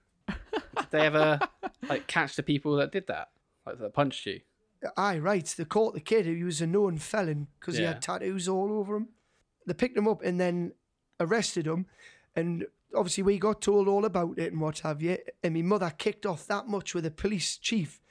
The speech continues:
Speaker 2: that the officer on duty at that time had to come to the house to see me and <laughs> apologise directly
Speaker 1: <laughs>
Speaker 2: to me and me mum for not having taken us to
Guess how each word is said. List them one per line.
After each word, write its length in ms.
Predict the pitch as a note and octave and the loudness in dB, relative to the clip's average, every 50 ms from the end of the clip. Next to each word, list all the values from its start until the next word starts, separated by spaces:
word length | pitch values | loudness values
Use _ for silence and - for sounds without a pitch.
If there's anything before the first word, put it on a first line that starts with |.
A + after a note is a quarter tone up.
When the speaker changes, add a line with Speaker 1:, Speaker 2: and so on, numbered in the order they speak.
| _ - - - _ - | _ -20 -20 -20 _ -4
Speaker 2:
that 200 | - E3 D3+ - | -4 -4 -2 -2
the 100 | E3+ E3+ - | -2 -2 2
officer 480 | - G#3+ A3+ A3+ - G3 - - G3 | 2 2 2 2 -2 -4 -2 0 0
on 320 | F#3 E3+ - F#3+ F#3+ F#3 F3 | 0 2 2 2 2 0 0
duty 360 | D#3+ G3+ A3+ A3 F#3 E3 F3+ | -2 -2 -4 -2 -2 -2 -2
at 200 | F3+ F3 - - | -2 -2 -4 -4
that 260 | F3 E3+ E3 D#3+ - | -4 -4 -4 -4 -6
time 360 | - F#3+ F#3 F3 D#3+ D3+ D3 - _ _ _ - - _ - | -2 -2 0 0 0 -2 -2 -4 _ _ _ -20 -20 _ -6
had 180 | - F3+ - - | -4 -4 -4 -4
to 60 | E3+ | -6
come 520 | D3+ - - A3 A3+ G#3 F#3 F3 E3 D3+ - _ _ _ _ - | -6 0 4 6 6 6 4 0 -4 -8 -10 _ _ _ _ -6
to 260 | - - A#3+ C4+ B3+ | -2 0 2 4 4
the 120 | B3 A#3 G3+ | 4 4 4
house 480 | G#3 A3 G#3 E3 D#3 D3 - - - _ _ - | 4 2 2 2 0 -4 -6 -8 -10 _ _ -6
to 120 | - - G3 | -2 0 0
see 420 | G3 - - A#3+ B3 B3+ B3 A#3+ A#3 | 0 0 0 0 2 2 2 2 2
me 420 | A3 A3+ A3 F3+ D#3+ E3 E3+ - - | 4 4 4 4 2 0 -2 -2 -2
and 120 | E3+ E3 | 0 0
<laughs> 0 | |
apologise 840 | E3 D#3+ - A3+ A#3+ A3+ - - G3+ E3 E3 F#3+ F#3 F#3 F#3 E3 D3+ | 0 0 2 2 2 2 0 -6 -6 -4 -2 -2 -2 -2 -2 -4 -2
directly 680 | - F3+ E3+ E3+ G3+ F#3 A3 F4+ - - - E3+ D3+ - - - | -2 0 2 4 4 4 2 0 0 0 -2 -2 -4 -4 -10 -18
Speaker 1:
<laughs> 120 | - - | -20 -8
Speaker 2:
to 140 | - - F3+ | -4 -2 0
me 220 | F#3 G3+ G#3+ A3 G#3+ | 2 4 4 4 4
and 80 | G3 F#3 | 4 2
me 120 | F#3+ G3 | 2 0
mum 360 | F#3+ G3+ G#3+ G#3 F#3 E3+ E3+ | 2 2 2 2 0 0 -4
for 160 | D3+ - G3+ | -8 -10 -8
not 180 | F#3+ G3+ F#3+ F3+ | -6 -4 -4 -4
having 240 | F3+ F3+ E3+ F3+ F3+ | -4 -4 -4 -4 -4
taken 360 | D#3 - G3 F#3+ F3+ - F3+ | 0 2 2 2 0 0 -2
us 180 | F3+ E3+ D#3 - | -2 -2 -4 -4
to 260 | - - F3+ E3+ D3+ | -2 -2 0 0 -2